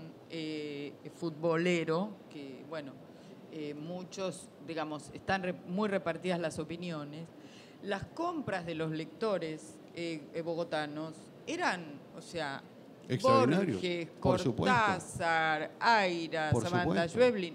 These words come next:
Speaker 1: o sea, no es que se dedicaron a comprar libros de River y de, y de Boca y de
Speaker 2: Es que no sé si había.
Speaker 1: Porque la,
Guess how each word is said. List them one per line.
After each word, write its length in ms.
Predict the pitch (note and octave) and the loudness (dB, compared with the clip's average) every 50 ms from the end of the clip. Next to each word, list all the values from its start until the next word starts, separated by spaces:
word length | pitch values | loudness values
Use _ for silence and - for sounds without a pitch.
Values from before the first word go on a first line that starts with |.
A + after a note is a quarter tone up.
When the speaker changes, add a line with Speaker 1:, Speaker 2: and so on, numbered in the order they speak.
| - - | -8 -12
Speaker 1:
o 60 | E3+ | -8
sea, 200 | - G3 E3+ D3+ - - - - - - - - - | -6 -6 -6 -6 -8 -14 -18 -20 -20 -20 -16 -8 -4
no 60 | B3 | -4
es 80 | D#4 D4+ | -4 -2
que 140 | - E4 B3 | -2 -2 0
se 200 | - - F3+ E3+ | 2 2 2 2
dedicaron 640 | E3+ E3+ D#3+ D#3+ D#3+ D#3+ F3+ F3+ F3 F3+ E3+ E3+ | 0 0 0 -2 -2 0 0 0 2 2 0 -2
a 80 | E3+ - | -2 -2
comprar 340 | E3 D#3+ C#3+ E3+ E3+ E3+ | -4 -4 -2 0 0 0
libros 340 | E3 E3 E3+ E3 E3 D#3+ D#3+ | 0 0 0 0 0 0 2
de 120 | D#3 D#3 D3+ | 0 0 0
River 420 | D3+ D#3+ D#3+ D#3 D3+ D3 C#3+ C3+ | -2 -2 -2 0 -2 -2 -2 -2
y 100 | C#3+ C#3+ | -4 -4
de, 340 | C#3 C#3 C3+ C3 B2+ C3+ - - - | -4 -4 -6 -6 -8 -10 -12 -10 -6
y 80 | D#3 | -4
de 100 | D#3 D#3 | -2 0
Boca 480 | D3+ D#3+ E3 F3+ F3 F3 F#3 F#3 F3 D#3+ | 2 2 2 0 0 0 2 2 2 2
y 100 | D#3 D3+ | 2 0
de 380 | C#3+ D3 C#3+ C#3 C#3 C#3+ B2+ - - - - - - - - - - | -2 -4 -4 -4 -6 -8 -8 -10 -12 -14 -16 -18 -18 -18 -20 -8 -2
Speaker 2:
Es 160 | - C3 C3+ | 0 0 0
que 100 | - D#3 | 2 2
no 140 | C#3+ D3 D3+ | 2 2 2
sé 160 | C3 F#3+ F3+ | 2 0 0
si 140 | - - C#3+ | 2 2 2
había. 420 | B2 B2+ D#3+ F#3+ F#3 B2+ F#2+ F2 - - - - - - - - - - - - - - - - - - | 4 4 4 2 2 0 0 -2 -4 -8 -12 -16 -18 -18 -20 -20 -20 -20 -20 -20 -20 -20 -18 -18 -8 -2
Speaker 1:
Porque 300 | - F3 E3 E3 F3 F#3 | 0 0 0 2 0 2
la, 340 | F3 F3 E3+ E3 E3 E3 D#3 | 2 2 2 2 0 -2 -4